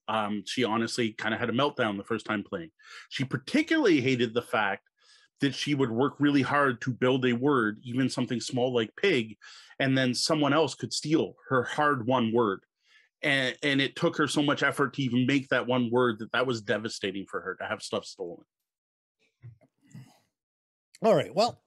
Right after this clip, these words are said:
Speaker 2: to wrap things up.
Speaker 1: If you dig word games, I do recommend giving Jabuka a try. It's definitely not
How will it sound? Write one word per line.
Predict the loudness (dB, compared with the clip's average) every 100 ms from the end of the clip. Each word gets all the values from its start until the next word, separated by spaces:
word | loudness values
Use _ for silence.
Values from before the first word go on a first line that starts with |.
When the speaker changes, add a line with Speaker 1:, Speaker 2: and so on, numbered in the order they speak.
| -4
Speaker 2:
to | -2
wrap | -2 -4
things | 2 2 4
up. | 2 0 _ _ -20 _ _ _ _ _ _ _ _
Speaker 1:
If | 2
you | 2
dig | 4 4
word | 4 2 4
games, | 2 2 -2 -14 -2
I | -2
do | 0 2 2
recommend | 2 2 2 2 2 4 2 0
giving | 0 2 2
Jabuka | 2 0 2 0
a | 0
try. | -2 -4 -6 _ _ _ -20 -4
It's | -2 -2
definitely | 0 0 2 4 4
not | 4 4 2 0